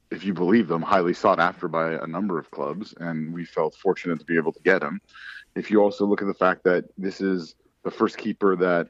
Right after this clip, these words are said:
new keeper coach Steve Kerr has been responsible for bringing into the team, and, uh, obviously David came in under Marius, it, it, it's hard not to see this as the potential first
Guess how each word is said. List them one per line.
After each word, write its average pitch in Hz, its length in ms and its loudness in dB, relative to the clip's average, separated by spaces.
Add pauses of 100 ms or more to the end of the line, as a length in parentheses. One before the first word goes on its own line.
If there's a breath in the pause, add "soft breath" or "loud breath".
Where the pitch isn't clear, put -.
(120)
new 95 360 0
keeper 98 300 -2
coach 92 300 -2
Steve 90 380 -6
Kerr 117 520 2
has 90 160 -2
been 85 340 -2
responsible 85 600 -6
for 90 160 -6
bringing 82 340 -4
into 78 220 -8
the 76 80 -8
team, 95 400 -4 (540 loud breath)
and, 82 520 0
uh, 80 40 -2 (100)
obviously 82 300 -4
David 82 340 2
came 82 340 -2
in 82 220 -2
under 80 180 -2
Marius, 78 560 0 (460 loud breath)
it, 95 100 2
it, - 220 0
it's - 120 -4
hard 127 360 4
not 113 160 2
to 95 100 -4
see 98 220 -6
this 85 220 -4
as 85 500 -2 (260)
the 101 80 -2
potential 87 720 0 (220)
first - 500 0